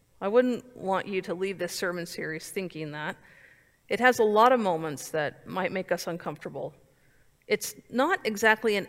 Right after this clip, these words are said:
anthem for women's rights, because Esther accomplishes what she does by entering the king's harem. The story leaves us with questions about the use of violence and revenge and what it means to confront our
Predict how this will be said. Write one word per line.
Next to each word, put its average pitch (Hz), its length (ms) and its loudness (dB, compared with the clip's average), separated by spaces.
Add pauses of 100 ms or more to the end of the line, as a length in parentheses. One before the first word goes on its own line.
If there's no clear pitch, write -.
anthem 214 420 2
for 190 120 0
women's 180 400 -2
rights, 147 680 -6 (560)
because 196 360 -2
Esther 214 540 2
accomplishes 196 580 -2
what 180 140 -2
she - 140 -6
does 175 400 2 (320)
by - 200 0
entering 190 380 -4
the 175 80 -2
king's 165 320 -8
harem. 160 540 -8 (1600)
The 214 60 0
story 262 280 8
leaves 247 300 4
us 208 160 6
with 208 120 -4
questions 208 580 2
about 175 300 0
the 185 80 -2
use 190 240 -4
of 190 100 -2
violence 175 840 0
and 180 140 -4
revenge 170 680 -4 (480)
and 185 140 -2
what 202 120 6
it - 60 2
means 202 240 -4
to 185 100 -4
confront 180 520 -6
our 151 100 -2